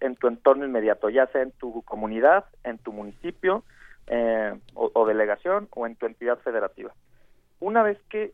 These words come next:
identificas eso, eres parte de uno de los primeros colectivos y te va llegando información de esos problemas. La segunda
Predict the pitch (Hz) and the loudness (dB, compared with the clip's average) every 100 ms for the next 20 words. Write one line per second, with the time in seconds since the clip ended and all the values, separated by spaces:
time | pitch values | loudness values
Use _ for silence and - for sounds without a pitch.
0 | - 139 131 - 139 156 165 - 156 160 | -14 -12 -12 -12 -12 0 0 2 0 0
1 | 160 - 156 156 - 147 - 151 147 135 | -4 0 0 0 2 2 2 -8 -8 -10
2 | 120 - 127 139 143 127 120 - 165 165 | -10 -12 -8 -8 -8 -10 -10 -6 -8 -8
3 | - 123 131 139 131 131 139 135 123 117 | -4 0 0 2 0 0 -4 -8 -8 -4
4 | 113 - 131 117 - - 117 117 127 - | -6 -2 -4 -4 -14 -4 -2 -2 -10 -4
5 | 117 110 107 - _ 135 143 143 151 156 | -2 0 -2 -6 _ 4 4 4 -2 0
6 | 226 170 147 | -4 -2 -6